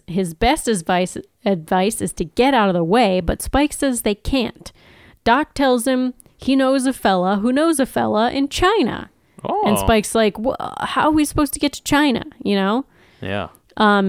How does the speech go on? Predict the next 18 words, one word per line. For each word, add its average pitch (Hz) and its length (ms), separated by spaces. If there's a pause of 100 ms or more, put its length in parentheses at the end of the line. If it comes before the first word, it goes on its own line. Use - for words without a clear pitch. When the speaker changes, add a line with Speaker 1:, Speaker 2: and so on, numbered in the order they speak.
Speaker 1:
then 254 180
he 247 160
looks 208 380
behind 240 560
Doc 214 400
and 196 180
realizes 277 760
that 233 160
he's 285 340
kinda 508 400
trying 285 400
to, 262 120
like, 202 300
block 190 400
their 202 240
view 180 540
of 165 140
a 170 140